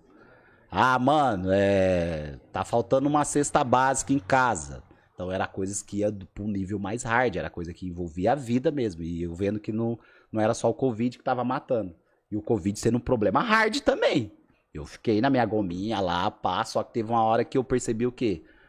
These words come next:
Mano, eu aqui, eu aqui dentro de casa, se eu fi-, ó, eu, se eu fico em casa naquela época, com esse problema que, que essa pessoa tava, era uma pessoa que a possibilidade dela ter se matado era grande.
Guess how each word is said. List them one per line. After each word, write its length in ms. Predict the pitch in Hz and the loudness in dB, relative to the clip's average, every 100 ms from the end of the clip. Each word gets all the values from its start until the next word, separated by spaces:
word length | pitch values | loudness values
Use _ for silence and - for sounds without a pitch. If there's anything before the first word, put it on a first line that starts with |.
| _ | _
Mano, 220 | 123 131 | 0 2
eu 60 | 113 | 2
aqui, 220 | 107 - _ _ - | 0 -4 _ _ 0
eu 220 | 151 208 | 2 4
aqui 260 | 170 - | 0 -2
dentro 380 | 185 117 180 220 | -2 2 0 0
de 100 | 196 | -4
casa, 600 | 185 - 143 143 90 76 - _ _ _ _ _ _ _ _ _ | -2 2 2 2 -4 -10 -18 _ _ _ _ _ _ _ _ _
se 180 | - - | -6 0
eu 80 | 139 | 0
fi-, 160 | - - | 0 0
ó, 220 | - 95 | 0 0
eu, 160 | 107 117 | -2 -2
se 100 | 226 | 0
eu 80 | |
fico 300 | 226 294 - | 0 0 0
em 80 | 123 | 0
casa 280 | - 107 95 | 2 2 2
naquela 400 | 92 92 120 113 | -2 -4 0 2
época, 440 | 110 180 - - 85 _ | 2 0 -4 -12 -14 _
com 120 | 110 | -4
esse 120 | 127 | -2
problema 480 | - 127 107 107 101 | 0 0 2 2 0
que, 220 | - 98 | -4 -4
que 100 | - | -4
essa 160 | 95 101 | -6 -6
pessoa 300 | 95 - 85 | -10 -8 -6
tava, 340 | - 269 190 - _ _ | -2 -2 -2 -12 _ _
era 140 | - 160 | -6 -4
uma 60 | |
pessoa 340 | 160 156 - 151 | -2 -2 0 0
que 140 | 170 | 0
a 40 | |
possibilidade 440 | 156 156 147 151 147 | 0 -2 -2 0 2
dela 120 | 147 | 2
ter 120 | 143 | 0
se 100 | 127 | -6
matado 300 | 139 127 117 | -6 -4 -4
era 100 | 131 | -4
grande. 320 | 180 190 139 | -4 -6 -8